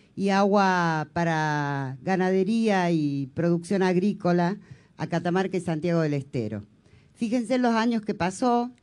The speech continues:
en realidad el gobierno de Catamarca de ese entonces y el gobierno de Santiago del Estero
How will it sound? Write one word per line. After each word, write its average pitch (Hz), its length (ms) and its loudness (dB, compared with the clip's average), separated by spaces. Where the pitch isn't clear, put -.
en 175 120 -2
realidad 185 340 0
el 220 80 0
gobierno 214 580 0
de 185 160 0
Catamarca 180 1300 -2
de 175 140 -4
ese 175 180 -2
entonces 214 520 -2
y 196 40 0
el 180 120 0
gobierno 196 320 -2
de 190 40 0
Santiago 185 380 0
del 196 100 4
Estero 220 560 0